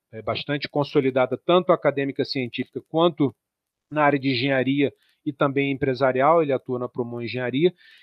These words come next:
e o professor Francisco Duarte Moura Neto, que posteriormente foi até diretor do I P R J. Eles dois, então, juntamente com todos os demais professores, pesquisadores, todos com doutorado, com, é,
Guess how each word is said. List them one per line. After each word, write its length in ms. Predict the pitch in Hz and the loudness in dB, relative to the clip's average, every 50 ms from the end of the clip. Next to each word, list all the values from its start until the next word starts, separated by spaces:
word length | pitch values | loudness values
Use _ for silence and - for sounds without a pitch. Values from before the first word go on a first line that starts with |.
| _ - | _ 4
e 80 | 175 | 4
o 60 | 190 190 | 4 6
professor 540 | - 190 180 - 196 170 - - 185 180 | 6 4 6 8 6 6 6 6 6 6
Francisco 520 | 170 - 180 165 - - 180 170 - - 185 | 6 6 4 2 2 0 -4 -6 -6 -6 -4
Duarte 440 | 160 160 156 156 165 160 - - 160 | 0 2 4 4 4 2 -2 -4 -2
Moura 280 | 156 156 165 165 165 | 2 4 4 4 4
Neto, 380 | 160 147 143 143 135 127 - - | 4 2 2 2 2 2 -2 -8
que 100 | _ _ _ | _ _ _
posteriormente 560 | - 135 - - 139 127 123 120 127 131 - - | -4 -4 -2 0 0 -2 0 -2 -4 -6 -8 -4
foi 100 | - 143 | 0 0
até 220 | 131 127 - 139 139 | 0 0 0 -4 -4
diretor 380 | 131 143 143 139 135 - 139 | -2 0 0 0 0 0 -2
do 60 | 139 135 | -2 -2
I 40 | |
P 120 | - - 143 | -2 0 0
R 120 | 135 147 | 0 0
J. 280 | 143 127 123 107 101 - _ _ _ _ _ _ _ | 0 0 0 0 0 -4 _ _ _ _ _ _ _
Eles 360 | - 160 185 196 202 190 143 139 | 6 8 8 8 8 4 2 4
dois, 260 | 165 170 185 180 165 | 6 8 8 8 6
então, 400 | 180 156 - 175 170 196 208 - _ _ _ _ _ _ _ _ _ _ _ - | 2 2 4 6 6 6 6 2 _ _ _ _ _ _ _ _ _ _ _ -2
juntamente 720 | 127 120 151 185 190 - - 180 160 151 151 160 151 - - | 0 2 4 4 4 4 4 4 4 2 0 -2 -2 -4 -6
com 140 | - 147 | -8 -8
todos 320 | 135 - 170 180 196 180 156 | 0 4 6 6 6 6 2
os 80 | 151 | -2
demais 400 | 135 143 151 139 143 143 143 - | -2 0 0 0 2 0 -2 -2
professores, 680 | - - 139 131 - 139 120 - - - 156 170 165 - | -4 -6 -6 -4 -4 -4 -6 -4 -4 -2 0 0 0 -2
pesquisadores, 800 | - 139 120 - - 131 117 127 117 113 120 135 147 143 135 - - _ _ _ _ _ _ _ _ | -2 -4 -4 -4 -6 -4 -4 -4 -4 -2 -2 -2 -2 -2 -4 -8 -18 _ _ _ _ _ _ _ _
todos 480 | - 165 175 175 147 151 135 - - | 6 6 6 6 6 0 -4 -4 -6
com 260 | - - 147 147 143 139 | -4 -2 -2 -2 0 0
doutorado, 840 | 135 151 156 151 - 156 135 127 131 135 151 160 165 160 165 156 - | -2 -2 -2 0 2 2 4 4 4 4 2 2 0 -2 -6 -12 -12
com, 380 | - 147 147 139 139 131 117 110 _ _ _ _ _ _ _ _ - | -12 -10 -10 -8 -8 -10 -12 -14 _ _ _ _ _ _ _ _ -12
é, 760 | 117 117 117 117 117 117 110 110 107 107 117 113 110 131 | -10 -8 -8 -8 -6 -6 -6 -6 -8 -10 -10 -12 -16 -18